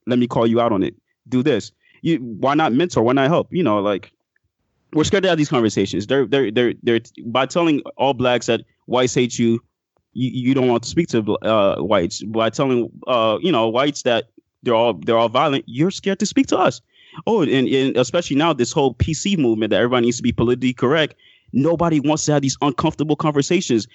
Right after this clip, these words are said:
I know damn well blacks are fucking killing blacks in Chicago, but if a white person tells me, "Oh, dude, that's racist," that's not fucking racist. That's facts and, uh, and observation.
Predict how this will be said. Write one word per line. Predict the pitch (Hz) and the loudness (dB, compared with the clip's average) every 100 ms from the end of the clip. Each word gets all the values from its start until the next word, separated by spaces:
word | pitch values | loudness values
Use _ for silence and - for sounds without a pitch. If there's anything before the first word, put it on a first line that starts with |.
| - - | -20 -6
I | 160 170 | -2 0
know | 160 185 | 0 0
damn | 139 147 175 170 | -2 -2 0 0
well | 175 | -2
blacks | 120 143 170 - | 0 -2 -2 -2
are | |
fucking | 139 143 - 131 | -2 -2 -2 -4
killing | - 180 165 120 | -2 -2 0 0
blacks | 139 147 | 0 0
in | 135 | 0
Chicago, | - 123 151 151 117 107 - - | -2 0 0 2 2 0 -4 -4
but | 139 | 0
if | 135 | 0
a | 135 | 0
white | 113 151 175 | 2 0 0
person | 160 127 | 0 0
tells | 117 120 | 2 0
me, | 117 101 | 2 0
"Oh, | 139 127 | 0 0
dude, | 139 127 | 0 0
that's | 104 - | 0 0
racist," | 131 127 104 | -2 -2 -4
that's | 113 135 | -4 0
not | 151 - | 0 0
fucking | 160 127 | -2 0
racist. | 135 170 131 - - 113 | 0 0 -2 -4 -10 -2
That's | 127 - | 0 0
facts | - 139 156 | 0 0 0
and, | 135 117 | 0 0
uh, | 120 | 0
and | 127 127 | 0 0
observation. | 123 127 127 190 - 78 | 0 -2 -2 -2 -2 -6